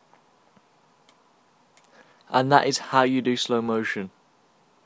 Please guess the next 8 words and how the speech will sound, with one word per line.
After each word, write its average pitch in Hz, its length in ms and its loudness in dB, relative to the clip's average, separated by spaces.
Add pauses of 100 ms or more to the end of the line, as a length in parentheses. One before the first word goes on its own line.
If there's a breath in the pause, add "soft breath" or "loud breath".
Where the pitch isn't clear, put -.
(3000 soft breath)
So - 160 0
now 170 200 10
we'll 147 240 6
get 143 180 6
on 135 240 -2
to 131 260 -2
speeding 120 680 -4
up. 117 240 0